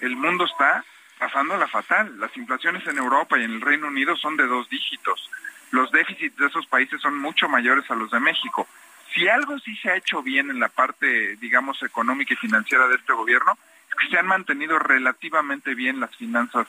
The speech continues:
eh, públicas. Y algo que siempre decimos tú y yo, que no es para presumir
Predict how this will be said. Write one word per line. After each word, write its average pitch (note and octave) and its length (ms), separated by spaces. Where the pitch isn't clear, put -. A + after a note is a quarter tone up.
eh, G2+ 380
públicas. - 420
Y - 60
algo G#3+ 240
que G3+ 80
siempre G3+ 300
decimos F3+ 340
tú F#3 80
y F3+ 80
yo, G3 160
que E3+ 100
no D#3 80
es - 60
para F3 140
presumir E3+ 480